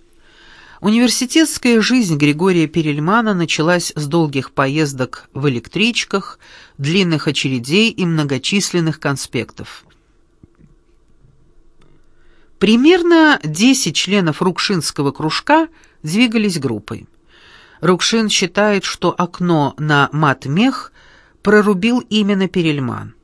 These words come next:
само существование которого, как и его право поступить в любой вуз без экзаменов, вынудили университет нарушить квоту.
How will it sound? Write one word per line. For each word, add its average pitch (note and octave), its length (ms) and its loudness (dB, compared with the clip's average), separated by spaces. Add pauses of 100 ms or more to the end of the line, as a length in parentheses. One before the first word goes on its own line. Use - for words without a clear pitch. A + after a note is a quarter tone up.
(260)
само D3+ 340 -2
существование C3+ 840 -2
которого, A3 600 0 (340)
как C4+ 220 0
и A#3 60 2
его G#3+ 160 2
право G3+ 340 2
поступить F3 580 -4
в D#3+ 80 -2
любой D3+ 400 2
вуз C#3+ 320 -4
без C#3 280 0
экзаменов, G#3 760 0 (440)
вынудили B3+ 760 4
университет G3 920 0
нарушить E3+ 600 0
квоту. A#2 580 -4